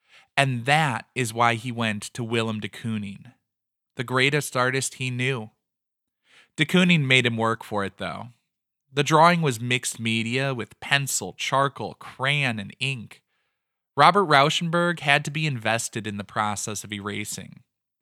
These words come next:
He said he didn't know how many erasers he wore through, but it took him about two months.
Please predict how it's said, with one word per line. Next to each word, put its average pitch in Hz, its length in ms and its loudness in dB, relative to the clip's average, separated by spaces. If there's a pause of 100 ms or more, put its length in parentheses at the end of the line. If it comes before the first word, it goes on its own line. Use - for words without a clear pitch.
(440)
He 190 100 -2
said 202 160 6
he 208 100 2
didn't 196 220 2
know 185 180 6
how 170 160 2
many 165 260 2
erasers 120 580 0
he 113 100 -6
wore 104 260 -4
through, 107 400 -6
but 113 160 -4
it 120 140 -8
took - 240 -6
him 127 160 -2
about 107 340 -6
two - 300 -8
months. 110 640 -8